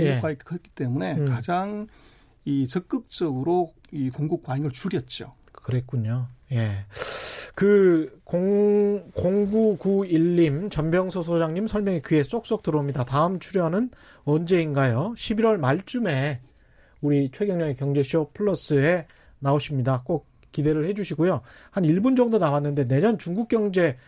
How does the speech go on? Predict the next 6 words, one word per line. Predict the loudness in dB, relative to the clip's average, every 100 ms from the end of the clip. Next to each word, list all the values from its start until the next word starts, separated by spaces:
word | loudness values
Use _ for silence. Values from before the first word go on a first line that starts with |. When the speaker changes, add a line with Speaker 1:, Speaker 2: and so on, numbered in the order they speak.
| -20 _
Speaker 1:
어떻게 | -2 0 0 0
전망하시는지 | 0 0 0 -2 -2 -2 0
마지막으로 | 0 -2 -4 -6
좀 | -6
말씀해 | -8 -8 -10
주십시오. | -10 -14 -14